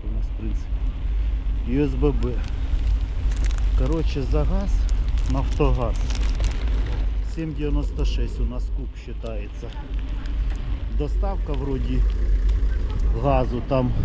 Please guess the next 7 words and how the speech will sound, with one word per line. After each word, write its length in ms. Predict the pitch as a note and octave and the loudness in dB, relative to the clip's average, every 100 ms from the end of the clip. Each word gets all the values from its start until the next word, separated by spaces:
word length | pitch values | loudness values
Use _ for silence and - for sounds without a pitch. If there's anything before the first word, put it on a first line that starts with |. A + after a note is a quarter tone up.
| - - - - | 0 0 -2 0
гривня 440 | B2 D3 D#3 D3+ C3+ - - - - - - B2+ | 2 4 4 2 0 -4 -6 -6 -4 -4 -2 0
вісімдесят 540 | C3 - C3+ - - | 0 0 -2 0 0
чотири, 960 | - C#3+ - - - - - G3+ G3+ C#3+ | 0 -2 -6 -8 -6 -2 2 4 4 2
я 220 | B2 C3+ - A2+ | 2 2 0 0
дивився, 420 | C3 B2+ - B2 | 2 0 0 -2
без 240 | A2+ B2+ | 0 0
учета. 520 | C#3 - F3 D#3+ D3 | 0 -2 0 0 2